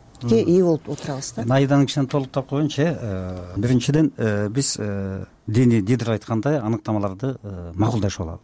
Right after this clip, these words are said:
Speaker 3: Биз, э, кыргыз мамлекети, кыргыз мамлекетинин тарыхы жөнүндө кеп кылганда, биз кеп кылышыбыз керек. Кыргыз мамлекетинин жаңы доордогу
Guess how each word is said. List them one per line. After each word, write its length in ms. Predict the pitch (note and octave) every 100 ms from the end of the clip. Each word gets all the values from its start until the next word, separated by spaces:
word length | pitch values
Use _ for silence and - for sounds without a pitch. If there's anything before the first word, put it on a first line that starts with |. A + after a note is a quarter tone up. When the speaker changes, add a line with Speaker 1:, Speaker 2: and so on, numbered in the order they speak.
| - -
Speaker 3:
Биз, 160 | F3+
э, 500 | C3+ A#2+ B2+ A2 G#2+ A#2
кыргыз 240 | C3+ D#3
мамлекети, 680 | D3 A#2+ G2+ G#2+ - A2 G#2 F#2+ F#2
кыргыз 200 | A#2 B2
мамлекетинин 480 | D3+ C3+ A2 A2+ G2+
тарыхы 300 | A2+ G#2 A#2
жөнүндө 320 | A2 G2+ F#2
кеп 140 | G2+ -
кылганда, 500 | G#2+ F2+ E2+ F#2+ B2 - _ - -
биз 360 | C#3 A3 - - C#3
кеп 160 | D3 D#3+
кылышыбыз 400 | C#3 B2 - G#2
керек. 220 | A2 D3 - _ -
Кыргыз 300 | - D#3+ G3
мамлекетинин 680 | G3 D#3 B2+ A#2+ G2 A2 C#3 _ - -
жаңы 300 | G#2+ D3+ G3
доордогу 580 | D#3 C3+ A2+ G#2+ C#3+